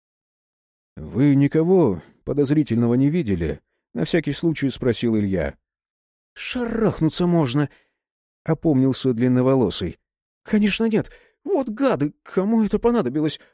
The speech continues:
У Ника ничего особо ценного никогда не было, только книги". "Сообщите в милицию", — посоветовал Илья. "Воры могли унести какие-нибудь вещи.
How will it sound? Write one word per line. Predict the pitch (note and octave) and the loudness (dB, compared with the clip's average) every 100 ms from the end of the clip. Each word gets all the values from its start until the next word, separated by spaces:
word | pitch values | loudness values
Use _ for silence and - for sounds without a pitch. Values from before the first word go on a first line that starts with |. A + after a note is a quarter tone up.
| _ _ _ | _ _ _
У | - C4 | -6 0
Ника | B3+ A#3+ G#3 | 0 2 0
ничего | G#3 A3+ - C4 A#3+ | 0 -2 -2 0 0
особо | - B3+ A#3+ | 0 -2 -2
ценного | - C4 A3+ A3+ | -2 0 2 2
никогда | A#3 A#3+ G#3 A#3+ | 2 0 2 0
не | B3+ | 0
было, | G#3 F3+ F3+ | 0 0 -2
только | - A#3 A3+ | -2 -2 -2
книги". | A3+ C4 C4 E3+ B2+ _ _ _ _ _ _ _ - | -4 -2 -2 -2 -4 _ _ _ _ _ _ _ -14
"Сообщите | - C3 - D3+ C3 A#2+ | -2 -2 0 -4 -4 -2
в | |
милицию", — | C3+ C#3+ C3+ - E2 - - _ - | 0 2 0 -2 -8 -10 -14 _ -8
посоветовал | D#3 D#3 D3 B2+ A#2+ A2+ | -4 0 0 0 0 0
Илья. | A#2 A2 G2 D#2+ - _ _ _ _ _ _ - | 0 0 -2 -4 -10 _ _ _ _ _ _ -8
"Воры | B2 E3+ F#3 D3+ | -2 2 2 2
могли | C#3+ C#3 C#3 | 2 0 0
унести | D3 C3+ C3+ - D#3 A2 | 0 0 -2 -2 -2 -2
какие-нибудь | - C#3 D#3 C3+ C3+ C3+ | -2 -4 -2 0 0 -2
вещи. | F3 D3 - - C#2 | 0 -2 -2 -6 -8